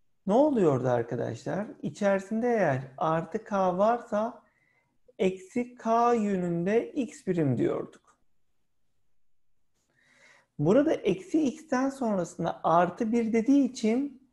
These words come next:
eksi bir birim sola kaydırmam gerekiyor. Eksi bir birim sola kay-, sola kaydırdığım zaman üçten değil artık ikiden geçecek.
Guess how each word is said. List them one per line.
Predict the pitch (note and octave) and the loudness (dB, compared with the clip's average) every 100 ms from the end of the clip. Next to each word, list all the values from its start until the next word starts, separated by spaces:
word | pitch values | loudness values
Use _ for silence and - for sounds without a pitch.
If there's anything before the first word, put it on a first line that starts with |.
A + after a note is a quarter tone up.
| _ _ _ _ _ - - | _ _ _ _ _ -20 -4
eksi | F#3+ F#3+ - - C4 A#3+ | -2 -2 -6 -2 -2 2
bir | C4 C4 G#3 | 4 4 4
birim | G3+ G#3 A#3 C4+ - _ _ _ _ _ _ _ | 4 4 2 0 -8 _ _ _ _ _ _ _
sola | - A#3 A#3 A#3 | 4 8 8 8
kaydırmam | G3 D#3+ C#3+ C#3+ C#3 C#3 | 4 4 2 0 0 -2
gerekiyor. | D#3 - - - C3+ _ - _ _ | -4 -6 -8 -14 -14 _ -20 _ _
Eksi | - E3 B3 A3+ | -4 0 0 4
bir | C#4 C4 | 4 4
birim | B3+ C4 | 4 2
sola | C4 B3+ B3+ B3+ | 2 4 4 4
kay-, | A#3+ A#3 - - | 6 6 4 -6
sola | - G#3 A#3 | 4 6 8
kaydırdığım | A3 G#3+ G#3+ G3 A#3+ A#3 | 6 6 6 6 4 4
zaman | G#3 F3 G3+ B3+ - - _ _ _ - | 2 4 4 2 -6 -20 _ _ _ -2
üçten | D#3 - - A3+ A#3+ | -2 2 4 6 4
değil | A#3+ B3 B3 A3+ | 2 2 6 4
artık | A3 - B3 - - _ _ _ _ _ | 4 0 -4 -4 -20 _ _ _ _ _
ikiden | - - A3 G#3+ G3 C#3+ | -6 0 6 6 6 4
geçecek. | C3 C#3 - - - | 0 -2 -4 -10 -14